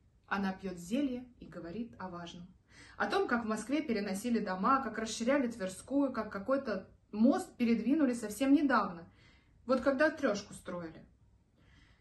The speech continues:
Здесь, во Владике, тоже строят дома и дороги. И мосты во Владике тоже есть. Она уже нырнула в гущу дальневосточной стройки. Всем своим инженерным умом, всей своей контрастной натурой.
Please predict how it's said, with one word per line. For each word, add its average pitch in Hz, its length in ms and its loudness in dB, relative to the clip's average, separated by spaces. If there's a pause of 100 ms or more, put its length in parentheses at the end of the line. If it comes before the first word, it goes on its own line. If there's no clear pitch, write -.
(160)
Здесь, 311 340 4
во 254 100 0
Владике, 311 420 4
тоже 214 260 4
строят 180 380 -8
дома 170 440 -10
и 285 120 0
дороги. 208 560 0 (440)
И 339 60 -2
мосты 311 360 2
во 214 120 2
Владике 190 420 -4
тоже 214 300 0
есть. 180 420 -10 (500)
Она 220 220 2
уже 220 180 -2
нырнула 226 480 2
в 190 120 -4
гущу 262 360 -2
дальневосточной 208 800 -6
стройки. 170 520 -12 (380)
Всем 330 340 -2
своим 262 320 -2
инженерным 254 580 2
умом, 208 400 0
всей 285 300 -2
своей 247 260 0
контрастной 240 560 2
натурой. 190 500 -8